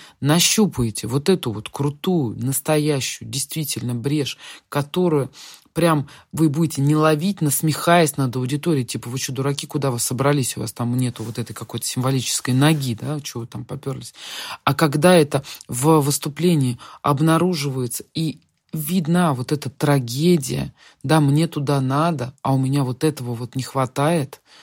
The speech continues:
неважно, там, денег, внимания, времени, там, и прочее. Это очень хорошая, э, работа с аудиторией и про аудиторию.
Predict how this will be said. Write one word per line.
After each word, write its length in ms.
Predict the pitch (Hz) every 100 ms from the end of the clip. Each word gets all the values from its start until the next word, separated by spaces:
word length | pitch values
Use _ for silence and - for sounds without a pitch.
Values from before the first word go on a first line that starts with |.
| - - - _ -
неважно, 560 | 135 135 127 113 120
там, 240 | 107 123 123 - _ _ _ -
денег, 560 | 151 123 135 135 123
внимания, 600 | 131 131 131 135 135 123
времени, 720 | 120 117 139 135 127 123 120 - - -
там, 200 | - 127
и 40 | 123
прочее. 460 | 143 135 - - - -
Это 220 | - 139 147
очень 280 | 175 -
хорошая, 680 | 131 131 135 151 - 120 120 -
э, 380 | - 131 127 123
работа 460 | 131 127 143 131 - _ - -
с 320 | - - 185
аудиторией 720 | - 147 131 127 135 123 123
и 20 | 123
про 320 | - 156 135
аудиторию. 580 | 113 117 117 131 123